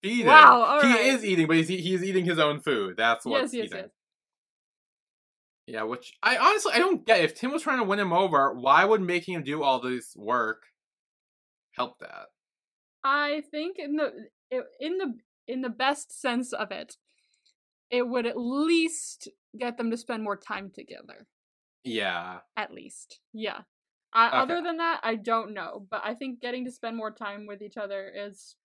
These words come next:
Speaker 2: the main goal here.
Speaker 1: Mm.
Speaker 2: Anything to spend time with you is basically his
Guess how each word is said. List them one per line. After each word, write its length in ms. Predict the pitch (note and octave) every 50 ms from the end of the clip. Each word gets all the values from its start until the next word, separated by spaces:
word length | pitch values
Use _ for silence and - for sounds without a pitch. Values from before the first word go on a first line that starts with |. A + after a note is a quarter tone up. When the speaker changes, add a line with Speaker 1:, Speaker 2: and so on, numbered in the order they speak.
| _ -
Speaker 2:
the 360 | G#3 G3+ F#3+ F#3+ F#3+ A3 G#3+ G3+
main 420 | G#3+ G#3 G3+ G3+ G3 F#3+ F#3 F3+ F#3 _ _ -
goal 340 | - C3+ - - - - A#3 -
here. 260 | - - - E3 - _ _ _ - -
Speaker 1:
Mm. 300 | G2+ F#2 F2+ F2 E2+ E2 _ _ _ _ _ _ _ _ _ _ _ _ _ _ _ _ _ _ _ _ _ _ _ _ _ _ _ -
Speaker 2:
Anything 340 | C4+ C#4 D4+ D4 F#4+ D4 C#4+
to 60 | E4
spend 240 | - - C#4 C4 D4+
time 200 | - D4+ A#3+ A3+ A3+
with 100 | G#3+ G3+
you 120 | G3+ G3
is 100 | G3+ G3+
basically 380 | - A3+ G#3+ - G#3+ G#3+ G#3 G#3
his 260 | A#3+ A#3+ A3+ A#3+